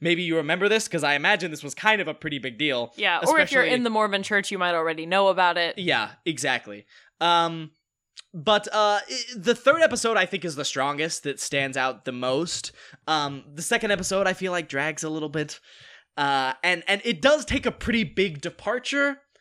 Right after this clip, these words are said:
Speaker 1: Y-, you can also say that because of the way the story is told and the storytelling itself, it, it, <laughs>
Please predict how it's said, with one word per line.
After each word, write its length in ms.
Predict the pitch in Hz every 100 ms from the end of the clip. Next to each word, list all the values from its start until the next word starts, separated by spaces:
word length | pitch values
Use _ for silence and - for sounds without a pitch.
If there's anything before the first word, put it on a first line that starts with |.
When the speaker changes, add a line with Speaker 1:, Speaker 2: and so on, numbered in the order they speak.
| _ _ _ _ _ _ _ _ _ _ _ _ -
Speaker 1:
Y-, 80 | - 269
you 460 | 254 277 262 302 330
can 180 | 370
also 360 | 320 320 311 285
say 420 | - 262 247 240
that 400 | 170 196 - -
because 400 | 185 - 220 208
of 140 | 196 151
the 100 | 185
way 380 | 156 165 185 202
the 140 | 180
story 580 | - - 180 175 165 151
is 180 | 131 -
told 500 | 160 170 185 196 190
and 140 | 151 151
the 80 | 143
storytelling 760 | - 165 160 156 165 156 147
itself, 720 | 131 - - 151 165 202 - - _ _ - _ _
it, 300 | 170 165 - _ _ _ _ _ _ _ -
it, 120 | 214 _ - - _ -
<laughs> 240 | - -